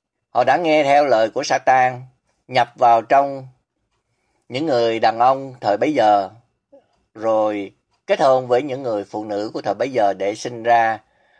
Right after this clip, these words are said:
một cái dòng dõi đã bị ô uế bởi tà linh.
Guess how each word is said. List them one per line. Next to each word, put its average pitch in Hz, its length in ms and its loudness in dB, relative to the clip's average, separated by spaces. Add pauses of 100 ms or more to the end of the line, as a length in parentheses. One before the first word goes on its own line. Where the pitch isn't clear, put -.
(180)
một 104 80 -10
cái 101 160 -4
dòng 107 280 -2
dõi 101 500 0 (640)
đã 107 240 2
bị 98 520 -6
ô 131 220 2
uế 127 380 0 (220)
bởi 104 440 -4
tà 104 120 0
linh. 104 240 -8